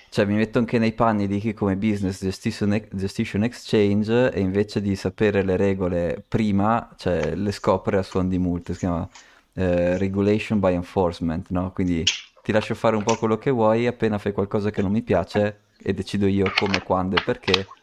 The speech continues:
ti cazio. Che se vuoi è un po' il contrario della giustizia italiana. La giustizia italiana è, c'è qualcosa che non va,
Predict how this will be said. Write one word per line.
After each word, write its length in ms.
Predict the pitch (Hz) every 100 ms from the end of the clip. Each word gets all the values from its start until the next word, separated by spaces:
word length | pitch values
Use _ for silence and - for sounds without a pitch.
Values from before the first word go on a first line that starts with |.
| _
ti 100 | -
cazio. 520 | - 73 - - 90 - - - - - - _ -
Che 80 |
se 120 | - 131
vuoi 120 | 170
è 40 |
un 80 | 127
po' 140 | 117
il 80 | 107
contrario 440 | - 107 107 113 117
della 160 | 104
giustizia 460 | 98 92 - 98 98
italiana. 480 | 98 90 90 82 87
La 20 |
giustizia 320 | 92 - 135
italiana 460 | 143 139 160 127 -
è, 40 |
c'è 160 | - 139
qualcosa 420 | - - 170 156
che 120 | 110
non 160 | 95 92
va, 260 | 80 92